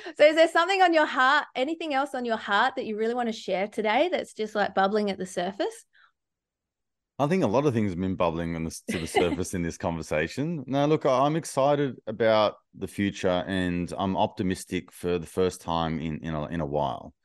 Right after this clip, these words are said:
Speaker 1: Mm.
Speaker 2: Um, I think that there is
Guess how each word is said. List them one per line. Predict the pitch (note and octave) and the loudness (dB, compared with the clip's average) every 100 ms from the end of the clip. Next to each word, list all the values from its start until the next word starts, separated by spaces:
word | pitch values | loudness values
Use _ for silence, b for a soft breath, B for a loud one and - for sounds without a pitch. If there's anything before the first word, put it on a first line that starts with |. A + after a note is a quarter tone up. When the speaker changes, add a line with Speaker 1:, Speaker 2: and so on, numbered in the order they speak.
| - | -10
Speaker 1:
Mm. | G#3 G#3 G3+ | -6 -6 -4
Speaker 2:
Um, | F2 F2 E2 E2 D#2 - _ _ _ _ _ | -2 0 0 -2 -4 -6 _ _ _ _ _
I | F2+ | -6
think | G#2 A2+ A#2 A#2+ - | -4 0 0 -2 0
that | F#2 F#2 E2+ - _ _ _ _ - | 0 2 -2 -8 _ _ _ _ -4
there | G2 F#2+ | 0 0
is | F#2 E2+ | -2 -6